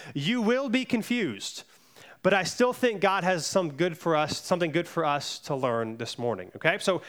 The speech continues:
it's gonna require a little bit of work. It's gonna be a little bit of a different vibe this week and next week, trying to explain what's going on. Uh, but that being said, as we continue our study through the Gospel of Mark, here's the question we're looking at this morning, and that is, how should we prepare for the end of the world?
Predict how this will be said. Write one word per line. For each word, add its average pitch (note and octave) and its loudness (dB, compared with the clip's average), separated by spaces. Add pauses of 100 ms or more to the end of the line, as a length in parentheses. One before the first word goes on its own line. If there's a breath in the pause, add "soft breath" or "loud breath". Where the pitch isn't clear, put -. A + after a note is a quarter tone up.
(120)
it's - -20
gonna A3 4
require A3+ 4
a G#3+ 0
little A3+ 0
bit A#3 4
of G#3+ 2
work. A#3 2
It's G3+ -4
gonna G#3+ 0
be G3+ 2
a F#3+ 2
little A3 2
bit A3 0
of E3+ 2
a F3+ 4
different E3+ 0
vibe F3+ 4
this G3 0
week G3+ 0
and F#3+ 0
next F#3+ 0
week, G3+ -2
trying E3+ 2
to D#3+ 0
explain F3+ 0
what's F3+ -2
going E3 2
on. D#3+ 2 (340 loud breath)
Uh, E3+ 4
but E3+ 4
that A3+ 2
being A#3 2
said, F#3+ 2
as F#3 0
we G#3 0
continue A#3+ 0
our G#3+ 0
study G3+ 0
through - -8
the F3 -4
Gospel F3+ 0
of D#3+ -2
Mark, D#3+ 2
here's B3+ -2
the - -6
question G3+ 0
we're F3+ 2
looking F#3 0
at D#3 0
this - -4
morning, A3+ 2 (600 loud breath)
and G3+ 2
that A3 0
is, G#3 0
how C4 0
should B3+ -2
we A#3+ 0
prepare F#3+ 0
for F#3+ 0
the F3+ -2
end E3 -4 (480 loud breath)
of F3 -2
the F#3+ 0
world? A#2+ -2